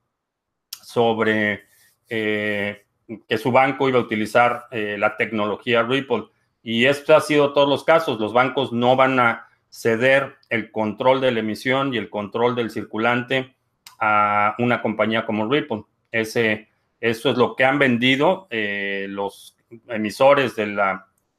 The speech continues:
del token, pero en mi opinión es, es, es, es inviable, eh, económica y, y legalmente, eh, implica, eh, muchos riesgos para, eh, las instituciones financieras.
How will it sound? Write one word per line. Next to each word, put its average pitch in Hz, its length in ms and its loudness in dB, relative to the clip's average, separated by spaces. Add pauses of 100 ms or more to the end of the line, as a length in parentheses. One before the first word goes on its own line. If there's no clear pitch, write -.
(200)
del 104 300 -6
token, 156 640 0
pero 107 480 0
en 104 100 -6
mi 110 100 -2
opinión 117 440 -2
es, - 380 -8
es, 107 360 -14
es, 110 320 -10
es 120 220 -4
inviable, 139 600 2 (180)
eh, 101 380 -6 (160)
económica 143 1040 0
y, 104 600 -6
y 104 80 -16
legalmente, 123 880 0 (480)
eh, 104 340 -4
implica, 117 800 0
eh, 104 220 -6
muchos 120 340 -2
riesgos 117 460 0
para, 98 540 0 (460)
eh, 104 340 -4
las 101 460 0
instituciones 110 520 -4
financieras. 131 640 0